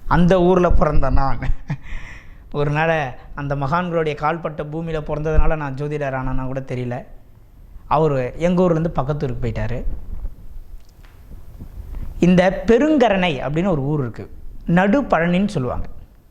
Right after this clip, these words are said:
நடுப்பழனி அப்படின்னு சொல்லுவாங்க. அச்சரப்பாக்கம்னு எல்லாருக்கும் தெரியும். மேல்மருவத்தை தாண்டி அச்சரப்பாக்கம், அச்சரப்பாக்கத்துலேருந்து ஆர்ச் இருக்கும். அந்த ஆர்ச் உள்ள போனீங்கன்னா நடுப்பழனி ஒரு பத்து கிலோமீட்டர்.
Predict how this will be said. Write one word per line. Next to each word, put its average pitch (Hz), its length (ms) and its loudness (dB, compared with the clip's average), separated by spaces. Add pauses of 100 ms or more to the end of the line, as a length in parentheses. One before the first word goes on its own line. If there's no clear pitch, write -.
(680)
நடுப்பழனி 131 720 0 (1900)
அப்படின்னு 117 300 0
சொல்லுவாங்க. 85 280 -2 (3750)
அச்சரப்பாக்கம்னு 240 800 4
எல்லாருக்கும் 185 280 2
தெரியும். 139 240 0
மேல்மருவத்தை 185 440 2
தாண்டி 156 240 -2
அச்சரப்பாக்கம், 175 540 0
அச்சரப்பாக்கத்துலேருந்து 165 680 -2
ஆர்ச் 220 280 0
இருக்கும். 143 260 -10
அந்த 143 240 -4
ஆர்ச் 214 320 0
உள்ள 208 220 0
போனீங்கன்னா 185 400 -4
நடுப்பழனி 180 460 -2
ஒரு 139 160 -10
பத்து 131 220 -10
கிலோமீட்டர். 147 380 -8